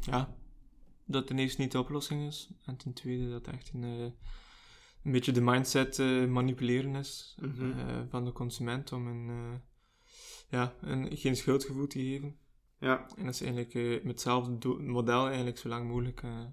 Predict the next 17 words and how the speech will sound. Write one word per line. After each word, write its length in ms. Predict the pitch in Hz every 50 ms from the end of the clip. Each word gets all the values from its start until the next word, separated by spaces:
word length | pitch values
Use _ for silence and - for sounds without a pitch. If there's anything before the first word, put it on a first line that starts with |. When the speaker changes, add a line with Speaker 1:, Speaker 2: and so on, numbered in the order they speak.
| 151 156 -
Speaker 1:
kunnen, 420 | - - - 123 117 117 117 117 117
eh, 60 | 117 110 - -
doorzetten, 600 | - 123 120 123 127 127 135 131 127 - - 127
terwijl 220 | 123 - 123 123 123
dat 140 | - - -
absoluut 380 | - - - - 131 - 147
niet 400 | 139 131 135 - - - - - - - - - - - - -
sustainable 600 | - - 143 - - - 120 120 120 - - - 156
is. 220 | - - - _ _ _ _ _ _ _ _ _ _ _ _ _ _ _
Speaker 2:
Als 160 | - 143 120
ik 60 | 117 139
advocaat 440 | 127 - - - - 139 131 135 -
van 100 | - 135
de 60 | 123
duivel 220 | 127 131 143 143
mag 120 | 156 151 143
spelen. 420 | - - 151 147 151 185 190 -